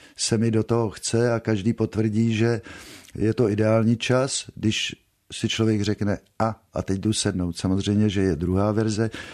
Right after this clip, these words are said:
že se to vysedí takzvaně, že se sedí čtyři hodiny při neplodném ťukání do klávesnice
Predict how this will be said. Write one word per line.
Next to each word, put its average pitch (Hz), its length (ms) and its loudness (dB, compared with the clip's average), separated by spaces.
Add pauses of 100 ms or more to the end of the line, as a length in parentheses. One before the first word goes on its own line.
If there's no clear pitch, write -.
(220)
že 90 200 -2
se - 180 -2
to 85 160 -2
vysedí 104 760 0
takzvaně, 107 840 0
že 101 140 -2
se 92 160 -2
sedí 101 320 0
čtyři 101 380 0
hodiny 98 460 2 (720)
při - 180 2
neplodném 104 960 2
ťukání 101 1000 2 (320)
do - 100 -6
klávesnice 98 880 0